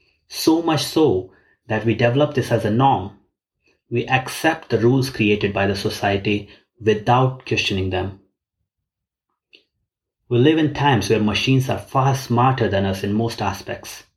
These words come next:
But there's one massive advantage we have which makes us superior to them,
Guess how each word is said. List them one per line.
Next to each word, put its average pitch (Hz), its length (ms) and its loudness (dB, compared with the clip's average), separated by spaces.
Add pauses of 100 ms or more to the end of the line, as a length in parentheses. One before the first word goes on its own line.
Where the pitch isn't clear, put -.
(720)
But 117 160 0
there's 113 240 2
one 131 360 2
massive 123 380 0
advantage 107 580 -2
we 101 100 0
have 104 440 0 (380)
which 107 240 -6
makes 127 400 0
us 113 120 -2
superior 131 540 0
to - 140 -8
them, 95 320 -6